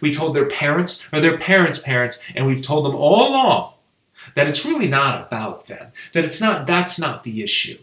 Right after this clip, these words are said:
that it's really society's problem for them to care for them.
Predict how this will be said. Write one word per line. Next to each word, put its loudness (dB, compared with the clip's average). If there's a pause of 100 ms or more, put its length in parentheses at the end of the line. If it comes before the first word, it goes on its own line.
(340)
that 2
it's 0
really 10
society's 2
problem -4
for -14
them -10
to -10
care 2
for -6
them. -8